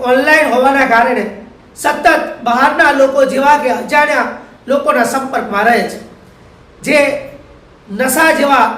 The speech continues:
લક્ષણો તેમાં ચડી રહ્યા છે. આ મોબાઈલના કારણે અનેક વેડીઓ બરબાદીના જે કહેવાય કે શિખર પર પણ જોવા મળી છે.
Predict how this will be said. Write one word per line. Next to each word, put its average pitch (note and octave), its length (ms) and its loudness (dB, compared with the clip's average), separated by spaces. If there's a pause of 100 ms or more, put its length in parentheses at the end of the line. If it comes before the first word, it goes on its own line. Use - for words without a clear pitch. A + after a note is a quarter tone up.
(180)
લક્ષણો C4 500 -4 (320)
તેમાં G#3+ 360 -4 (500)
ચડી B3+ 300 0
રહ્યા - 260 -8
છે. - 100 -20 (540)
આ D4+ 240 4 (600)
મોબાઈલના D#4 640 0
કારણે D#4+ 460 0 (1120)
અનેક E4+ 360 2
વેડીઓ D4 380 2 (640)
બરબાદીના C#4+ 680 0 (1000)
જે - 200 -6
કહેવાય C#4+ 360 2
કે C#4 160 0 (800)
શિખર C4+ 440 -2
પર C4+ 140 0 (120)
પણ C#4 220 -4
જોવા A3 240 2
મળી G3 320 -4
છે. - 120 -16